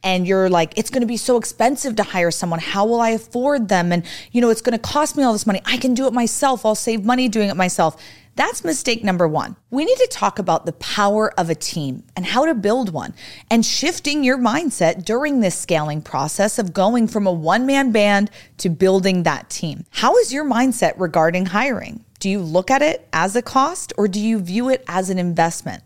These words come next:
This is really important, because building your team is gonna feel like a lot of money at first and definitely a lot of risk. But remember how you're feeling.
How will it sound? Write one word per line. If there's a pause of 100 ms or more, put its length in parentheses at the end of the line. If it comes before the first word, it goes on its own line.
This
is
really
important,
because
building
your
team
is
gonna
feel
like
a
lot
of
money
at
first (320)
and
definitely
a
lot
of
risk. (340)
But
remember
how
you're
feeling.